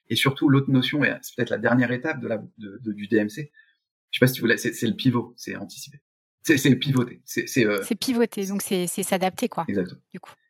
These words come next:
Speaker 1: Exactement. Alors, ça, ça se prépare, hein, parce que c'est, c'est pas seulement un état d'esprit. Par exemple, ça se, alors, ça se prépare de deux façons. Peut-être la, la première façon, c'est d'éviter les coûts irrécupérables sur tes projets.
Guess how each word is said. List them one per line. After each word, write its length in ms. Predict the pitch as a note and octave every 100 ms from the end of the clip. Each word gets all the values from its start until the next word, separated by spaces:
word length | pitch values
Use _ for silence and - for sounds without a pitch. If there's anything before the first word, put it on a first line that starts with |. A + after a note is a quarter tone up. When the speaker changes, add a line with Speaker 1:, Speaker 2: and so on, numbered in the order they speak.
| -
Speaker 1:
Exactement. 380 | G2 G#2+ - - _ _ _ _ _ _
Alors, 120 | B2 B2
ça, 120 | C#3
ça 140 | D3
se 80 | C3+
prépare, 360 | - D#3 F#3+ D#3+
hein, 120 | D#3
parce 120 | -
que 160 | B2 A2
c'est, 160 | - -
c'est 160 | A#2+
pas 100 | C#3+
seulement 320 | C3+ C3+ C3+
un 60 | B2
état 200 | A2+ A#2
d'esprit. 420 | A2+ - D#3 - _ _ _ _ _ _ _ _ _ _ _ _
Par 100 | A#2
exemple, 140 | C#3 B2+
ça 60 |
se, 100 | G#2+ -
alors, 100 | G#2+
ça 120 | A#2
se 60 | -
prépare 220 | B2 C#3+
de 120 | C3
deux 120 | B2
façons. 340 | C#3 C#3+ D#3+ D3+
Peut-être 200 | - B2
la, 140 | A#2
la 100 | A2
première 300 | - C3+ C3+
façon, 260 | C3 B2 D#3
c'est 300 | - A2+ A#2
d'éviter 420 | C3 B2 B2+ D3
les 160 | B2+ B2+
coûts 160 | C#3
irrécupérables 640 | C3 A#2+ - - A#2+ C3 B2 -
sur 160 | - -
tes 80 | B2
projets. 440 | - A2+ C3 -